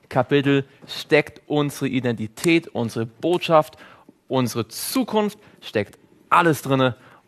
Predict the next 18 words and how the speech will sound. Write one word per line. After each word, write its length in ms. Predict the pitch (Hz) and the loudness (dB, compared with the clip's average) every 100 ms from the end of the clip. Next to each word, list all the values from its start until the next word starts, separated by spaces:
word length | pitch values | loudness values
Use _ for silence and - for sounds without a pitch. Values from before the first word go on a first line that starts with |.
| _ | _
Und 220 | 123 117 | -4 -4
es 120 | 113 | -6
ist 200 | 113 - | -14 -12
ganz 260 | - 160 - | -8 -8 -8
viel 320 | - 131 123 110 - _ | -2 0 0 -4 -16 _
tolle 220 | - 123 | -4 -2
Botschaft. 420 | 113 117 107 - _ _ _ _ _ _ _ _ - | -2 -6 -8 -10 _ _ _ _ _ _ _ _ -10
Wir 100 | 113 | -8
werden 120 | 104 | -6
jetzt 180 | - - | -6 -4
beten 240 | 156 240 - _ _ _ _ _ | -2 -4 -10 _ _ _ _ _
und 260 | - 110 107 | -10 -8 0
dann 320 | 117 113 113 104 - | 0 0 -4 -10 -10
hineintauchen 880 | 110 110 107 104 - 117 107 110 | -4 -4 -4 -10 -8 -4 -4 -4
in 100 | 107 | -10
dieses 320 | 107 113 110 - | -10 -12 -18 -14
wunderbare 440 | 113 107 110 117 | -10 -8 -10 -12
Kapitel. 340 | - - - | -14 -14 -16